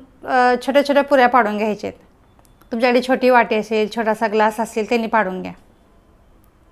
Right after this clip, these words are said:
माझ्याकडे असा ग्लास आहे छोटासा, मग त्यामुळे छोट्या छोट्या पुऱ्या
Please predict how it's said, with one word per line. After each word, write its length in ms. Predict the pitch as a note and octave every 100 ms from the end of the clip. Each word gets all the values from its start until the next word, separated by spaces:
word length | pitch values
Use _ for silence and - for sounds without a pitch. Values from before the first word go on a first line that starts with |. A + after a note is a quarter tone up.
| _ _ _ -
माझ्याकडे 240 | A3+ A#3+
असा 140 | A#3+ B3+
ग्लास 340 | A#3+ B3 B3+
आहे 180 | A#3+ A3+
छोटासा, 340 | A#3+ A3+ G#3+ G#3+
मग 100 | A3
त्यामुळे 260 | A3 A#3 -
छोट्या 200 | C4 A#3+
छोट्या 140 | A#3
पुऱ्या 200 | A#3 A#3